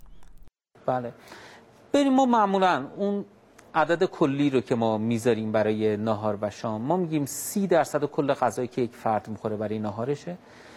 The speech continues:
سی درصد کل غذایی که می‌خوره برای شامش هستش، حدود پونزده درصد برای صبحانه و نزدیک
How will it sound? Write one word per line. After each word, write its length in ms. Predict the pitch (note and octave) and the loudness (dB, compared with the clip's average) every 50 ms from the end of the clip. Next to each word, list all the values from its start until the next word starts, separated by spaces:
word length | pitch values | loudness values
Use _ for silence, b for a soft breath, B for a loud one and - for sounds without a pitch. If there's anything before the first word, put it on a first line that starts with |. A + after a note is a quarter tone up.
| B B B | B B B
سی 360 | B - - - - G#3+ G3+ | B -8 -4 0 2 2 4
درصد 380 | E3+ D#3+ D3 B2+ - C#3 B2 | 4 4 4 2 0 -4 -4
کل 300 | B2 - - C#3 B2 B2 | -4 -2 -2 0 0 0
غذایی 360 | A2+ - A#2+ A2 G#2 A#2+ A2+ G#2 | 0 2 0 0 0 0 -4 -4
که 140 | - - | -4 -6
می‌خوره 360 | A2 G#2+ G2+ - A2+ A2 G#2+ G#2 | -8 -8 -6 -4 -4 -4 -4 -4
برای 340 | A2 A2 G#2+ G#2+ G#2+ G#2 | -6 -6 -4 -4 -6 -6
شامش 460 | G2+ - - B2+ B2 C#3+ D#3+ D3+ - - | -8 -8 -6 -4 -4 -4 -6 -8 -6 -4
هستش، 520 | D3 D3 C3 - - - C3 B2 B2+ - - B B B B B B B B B B B B B - - - - | -4 -4 -6 -8 -12 -8 -8 -8 -8 -10 -14 B B B B B B B B B B B B B -20 -8 -4 -2
حدود 220 | - F3+ G3 E3+ | 2 4 4 4
پونزده 640 | E3+ - - - E3+ D3+ C#3+ B2+ B2 D3+ D#3 C#3 C3 | 4 2 2 2 2 2 2 2 2 2 2 2 2
درصد 440 | - C3 A#2+ A2+ - - A#2+ A2 - | 0 -2 -2 0 -2 -4 -6 -2 0
برای 320 | - B2 A#2 B2 A#2+ A2+ | 2 2 4 2 0 -2
صبحانه 720 | G#2 - - B2+ A2 - - B2+ A#2 A#2+ C3+ E3 F#3+ A3 A#3+ - B B B B B B B B | -4 -4 -2 -2 -2 -2 -2 -4 -4 -2 -2 -2 -2 -4 -4 -8 B B B B B B B B
و 120 | F3 G3+ A3 | 2 2 2
نزدیک 420 | G#3+ G#3 G3+ F3+ F3+ A3 G#3 - | 4 2 0 0 0 -4 -4 0